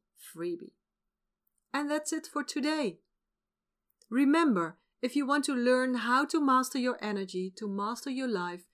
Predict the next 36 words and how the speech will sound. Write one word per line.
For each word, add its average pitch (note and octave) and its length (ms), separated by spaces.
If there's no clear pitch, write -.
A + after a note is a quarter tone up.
you B3+ 120
need D4 400
to C4 140
learn G#3 360
how A3 180
to A#3+ 120
deal A3 280
with A3 260
toxic C#4+ 420
people F#3+ 520
and A#3 160
recharge G3 640
your F3 260
energy. G3 520
Because C#4 440
you C#4 100
deserve A#3 840
a G3+ 120
life G3 540
full D#4+ 420
of D4+ 180
energy A#3 420
and G3 240
bubbles, F#3+ 420
and A#3+ 140
I C4 80
know C#4+ 420
for - 160
sure A3+ 520
that A3 120
with A#3+ 120
the B3 80
right C4+ 400
techniques A3+ 480
you D4 60
can D#4+ 180